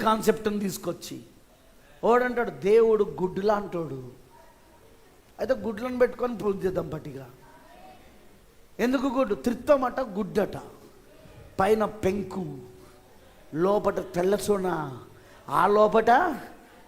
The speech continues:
పచ్చ సోన. అదిగో దేవుడు కూడా అట్లనే ఉన్నాడు. అబ్బా,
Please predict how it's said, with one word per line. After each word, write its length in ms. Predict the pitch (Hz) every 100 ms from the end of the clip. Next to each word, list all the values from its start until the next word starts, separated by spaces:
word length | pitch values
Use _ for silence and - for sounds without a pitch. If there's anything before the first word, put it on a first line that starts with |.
| - - - - - 185
పచ్చ 180 | 185 202 190
సోన. 200 | 185 165 147 127 - - - -
అదిగో 220 | 180 185 147
దేవుడు 240 | 180 185 185 175
కూడా 120 | 165
అట్లనే 260 | - 156 160 156
ఉన్నాడు. 340 | 151 147 135 127 117 113 - - - - - - - - - -
అబ్బా, 160 | 135